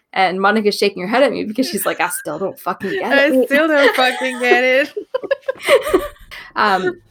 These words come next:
Speaker 1: so, like, when I'm, it's,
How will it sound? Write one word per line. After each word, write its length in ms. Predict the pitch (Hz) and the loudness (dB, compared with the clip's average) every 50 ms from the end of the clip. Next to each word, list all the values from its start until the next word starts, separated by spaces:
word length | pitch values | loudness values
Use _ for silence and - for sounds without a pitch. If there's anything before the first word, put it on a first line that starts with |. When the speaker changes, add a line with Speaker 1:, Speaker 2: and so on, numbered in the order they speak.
| _ _ 220 | _ _ -14
Speaker 1:
so, 460 | 214 - 247 233 226 226 214 - - - _ _ _ _ _ _ _ | 0 4 4 6 6 6 6 4 0 -6 _ _ _ _ _ _ _
like, 240 | 233 240 220 214 | 2 2 2 4
when 200 | 208 233 233 233 - | 4 2 2 2 2
I'm, 500 | - 202 220 226 233 240 247 240 247 - _ _ _ _ _ | 0 0 0 0 0 0 -2 -4 -4 -6 _ _ _ _ _
it's, 200 | - 220 214 - | -10 -8 -8 -8